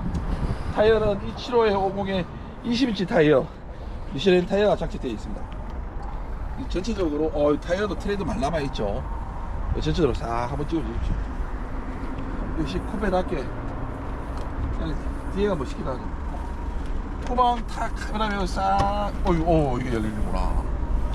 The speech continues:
아하. 아, 이게 경쟁차대로 말하자면 요거 아우디 큐 팔, 비엠더블유의 에스 식스, 예, 그 독일 삼사 중에 경쟁 모델입니다.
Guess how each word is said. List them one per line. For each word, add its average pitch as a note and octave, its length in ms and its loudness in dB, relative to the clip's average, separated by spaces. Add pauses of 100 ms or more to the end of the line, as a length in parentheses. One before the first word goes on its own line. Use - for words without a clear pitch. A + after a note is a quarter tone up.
(120)
아하. A#2+ 400 6 (1900)
아, D3+ 460 6
이게 E3 200 4 (540)
경쟁차대로 A3 1000 6
말하자면 F3+ 760 6
요거 C#3+ 300 6 (880)
아우디 G3 280 8
큐 A#3+ 160 4
팔, F3 320 6 (800)
비엠더블유의 F3 1120 4 (760)
에스 G3 180 2
식스, F#3 420 2 (560)
예, B2 160 0 (120)
그 A#2+ 360 2
독일 D#3+ 220 2
삼사 G3 300 2
중에 E3 360 0
경쟁 D#3+ 280 4
모델입니다. A2+ 420 -2